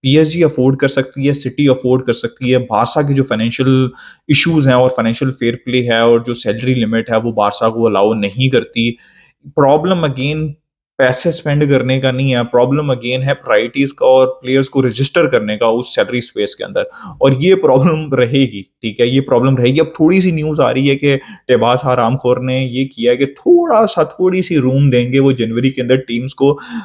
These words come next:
अ, because obviously सुपर लीग आ रही है तो उनको भी थोड़ा सा वो देना है ना, मतलब लॉलीपॉप देना है बाकी टीम्स को,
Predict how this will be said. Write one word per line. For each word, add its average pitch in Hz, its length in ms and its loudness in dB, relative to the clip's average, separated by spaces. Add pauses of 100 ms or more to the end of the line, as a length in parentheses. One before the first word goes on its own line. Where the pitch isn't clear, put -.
अ, 127 200 4
because 117 520 -2
obviously 123 420 -8
सुपर 123 300 -2
लीग 127 240 -2
आ 117 100 2
रही 123 160 -4
है 131 100 4
तो 127 120 -2
उनको 113 260 -4
भी 127 100 -2
थोड़ा 123 260 0
सा 131 240 0
वो 120 280 -4
देना 127 280 -2
है 170 120 -2
ना, 190 240 -6
मतलब 127 420 -2
लॉलीपॉप 127 400 0
देना 120 220 -2
है 123 80 -6
बाकी 120 260 -2
टीम्स 120 260 -6
को, 120 200 -2